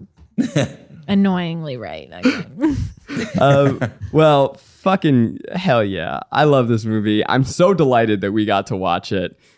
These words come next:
Speaker 3: Um, and Garrick, I'm delighted that you got to watch it. Uh, this is the part now where we have to decide,
Speaker 1: Yeah.
Speaker 3: Maggie. I don't know if you've ever listened to this show.
Speaker 2: Mm-hmm.
Speaker 3: Okay.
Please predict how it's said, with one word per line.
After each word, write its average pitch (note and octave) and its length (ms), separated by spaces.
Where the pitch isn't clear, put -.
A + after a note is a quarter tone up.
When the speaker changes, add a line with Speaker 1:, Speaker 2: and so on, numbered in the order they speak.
Speaker 3:
Um, G#2 600
and B2+ 260
Garrick, D3 220
I'm D#3 140
delighted G3+ 400
that F#3 80
you D#3 100
got C3+ 140
to B2+ 40
watch A2+ 200
it. A2+ 140
Uh, - 200
this F#3 200
is G3 80
the G3 60
part F3+ 260
now D3+ 200
where C#3 80
we B2+ 100
have B2 140
to A#2+ 80
decide, A2 360
Speaker 1:
Yeah. G2 40
Speaker 3:
Maggie. G2 360
I - 80
don't B2 80
know A#2+ 60
if A2+ 100
you've G#2+ 140
ever F#2+ 160
listened A2 280
to - 20
this A#2+ 120
show. B2 280
Speaker 2:
Mm-hmm. B3 440
Speaker 3:
Okay. - 280